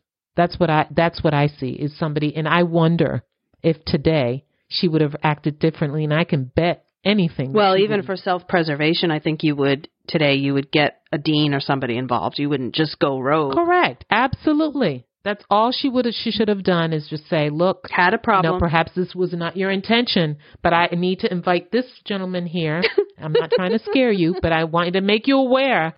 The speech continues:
Speaker 1: that these comment," and, and, you know, sometimes you've gotta lay the line, but you don't have to, you don't have to destroy somebody. And it's what she was like, she ma-, she probably caused this kid anxiety
Speaker 2: Uh, yeah,
Speaker 1: after
Speaker 2: I would
Speaker 1: that.
Speaker 2: think so. And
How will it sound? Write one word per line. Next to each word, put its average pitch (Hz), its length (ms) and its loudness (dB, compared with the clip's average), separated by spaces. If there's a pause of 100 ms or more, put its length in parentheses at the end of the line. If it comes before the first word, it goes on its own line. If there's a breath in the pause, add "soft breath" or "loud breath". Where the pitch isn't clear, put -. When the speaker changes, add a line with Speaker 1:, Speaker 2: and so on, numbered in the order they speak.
Speaker 1:
that 190 180 0
these 208 200 -4
comment," 233 380 0
and, 262 260 0
and, 240 180 0
you 269 100 -2
know, 240 160 0
sometimes 269 480 -4
you've 247 180 -8
gotta 220 240 0
lay 214 200 0
the 208 100 0
line, 233 360 2
but 196 200 -2
you 208 100 2
don't 208 260 0
have 190 420 0
to, 156 420 0 (360 soft breath)
you 180 140 2
don't 175 300 0
have 156 280 0
to 156 80 0
destroy 143 440 0
somebody. - 540 -4 (320)
And 147 300 2
it's - 180 0
what 160 180 0
she - 160 0
was 185 200 2
like, 143 400 0 (560)
she - 180 -2
ma-, 277 200 0
she - 200 -4
probably 156 500 -2
caused 151 300 0
this 151 200 -4
kid 139 380 -2 (240 soft breath)
anxiety 156 680 2
Speaker 2:
Uh, - 20 4
yeah, 170 200 4
Speaker 1:
after 170 80 2
Speaker 2:
I 151 40 0
would 156 140 -2
Speaker 1:
that. 143 60 -6
Speaker 2:
think 165 140 -4
so. 147 260 -8
And 185 360 -4